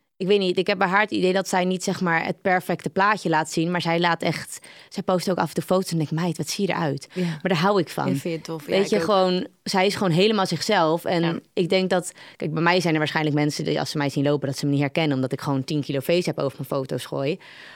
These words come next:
Speaker 1: Maar bij haar, ieder, ik weet zeker dat iedereen haar herkent. Want zij is op haar social media echt hetzelfde als hoe zij in het echt is. En dat
Speaker 2: Ja.
Speaker 1: vind ik wel echt heel leuk.
Speaker 2: Ja, Sophie was ook hier in, eh, in,
Speaker 1: Ja.
Speaker 2: eh,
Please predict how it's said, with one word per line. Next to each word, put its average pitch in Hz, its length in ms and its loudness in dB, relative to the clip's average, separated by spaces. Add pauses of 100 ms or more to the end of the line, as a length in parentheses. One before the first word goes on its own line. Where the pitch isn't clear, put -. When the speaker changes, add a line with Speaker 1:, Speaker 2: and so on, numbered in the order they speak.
Speaker 1:
Maar 180 180 0
bij 165 100 4
haar, 220 440 4 (140)
ieder, 311 260 4
ik 233 80 0
weet 240 140 4
zeker 294 260 4
dat - 100 -10
iedereen 254 280 2
haar 185 180 0
herkent. 185 380 0
Want 175 140 -2
zij 240 200 2
is 220 140 2
op - 120 -2
haar 175 240 2
social 190 300 0
media 208 240 0
echt - 180 -4
hetzelfde 196 320 -2
als 165 80 -6
hoe 165 100 -2
zij 160 100 -2
in 156 60 -2
het 147 80 -4
echt - 280 -6
is. 135 240 -6 (360)
En 196 80 -10
dat 190 80 2
Speaker 2:
Ja. 156 60 -2
Speaker 1:
vind 190 120 -2
ik 165 60 -8
wel 180 80 0
echt - 140 -6
heel 165 120 0
leuk. 139 320 -4
Speaker 2:
Ja, 269 120 0
Sophie 233 380 -2
was 214 200 -4
ook 208 200 -2
hier 202 320 0
in, 165 180 -2
eh, 151 200 -4
in, 185 60 0
Speaker 1:
Ja. 180 220 2
Speaker 2:
eh, 143 100 -6